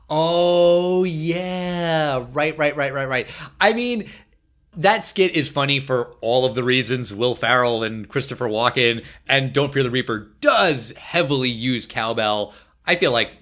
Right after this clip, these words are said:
a lot of songs do, but, I mean, that's the song they picked in that sketch, and yeah, you're right.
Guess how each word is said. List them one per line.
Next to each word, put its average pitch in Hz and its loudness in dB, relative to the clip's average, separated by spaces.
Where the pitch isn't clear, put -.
a 104 -16
lot 95 -6
of 175 -4
songs 214 -2
do, 247 -2
but, 131 -2
I 127 2
mean, 123 -2
that's 113 -6
the 131 -8
song 135 0
they 127 -2
picked 135 -4
in 127 -4
that 127 -2
sketch, 131 -4
and 113 -8
yeah, 135 2
you're 117 0
right. 98 -2